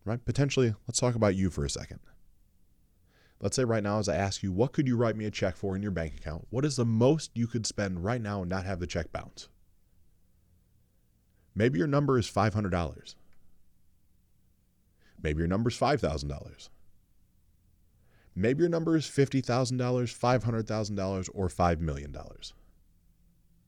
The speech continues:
The number doesn't matter. But if the commitment that you make to yourself, and through making your commitment, you make that same commitment financially to me,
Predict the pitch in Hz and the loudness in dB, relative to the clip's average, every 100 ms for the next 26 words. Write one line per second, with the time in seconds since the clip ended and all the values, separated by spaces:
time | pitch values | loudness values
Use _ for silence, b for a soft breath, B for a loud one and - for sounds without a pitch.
0 | _ _ _ _ _ _ _ _ _ _ | _ _ _ _ _ _ _ _ _ _
1 | _ 85 92 131 151 107 92 82 69 78 | _ -4 0 2 2 0 0 0 -2 -4
2 | 80 - - - - _ _ _ _ _ | -6 -12 -20 -20 -20 _ _ _ _ _
3 | - _ _ _ _ _ b b b b | -20 _ _ _ _ _ b b b b
4 | b - 120 113 104 - 104 120 170 180 | b 0 2 2 -2 -4 -2 0 0 0
5 | 160 120 117 110 104 98 - 104 107 120 | -2 -2 0 0 0 -2 -2 0 2 0
6 | - 76 85 117 - 92 92 110 101 104 | 0 0 0 -2 -8 -10 -6 -4 0 0
7 | - 123 110 107 113 107 98 87 101 - | 0 -2 0 0 -2 -2 -2 -2 -4 -4
8 | 98 98 101 107 104 - 110 123 123 120 | -2 -2 -2 -4 -4 -4 -4 -4 -4 -4
9 | 107 110 101 - 95 95 92 98 87 - | -4 -4 -6 -6 -4 -4 -4 -6 -6 -4
10 | 87 98 71 | 0 2 0